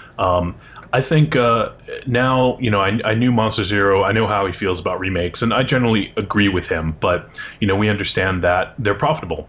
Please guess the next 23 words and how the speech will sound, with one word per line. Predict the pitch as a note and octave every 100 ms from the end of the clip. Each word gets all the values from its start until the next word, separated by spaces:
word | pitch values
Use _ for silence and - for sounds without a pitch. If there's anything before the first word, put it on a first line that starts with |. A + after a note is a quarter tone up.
| -
and | G2 F2 F2 F2 F2
that's | - - -
why | F2+
people | E2 F#2+ F2+
make | F2+ E2+
them. | E2 D#2
Like, | F#2 - - - - -
people | A#2+ A2
aren't | G#2 G2+ A2+
gonna | G2
give | G2 F2
money | G2 G#2+ F2 D#2+ - - - - - - -
for, | A2 F#2 F2+ F2+ F#2
you | A2+
know, | F2 D#2+
for | F#2+
a | -
Troll | D3 G#2+
Hunter | F#2+ F2
or | E2+
something | - G#2 F#2+
like | F2 D#2+
that. | G#2+ F#2+ F2+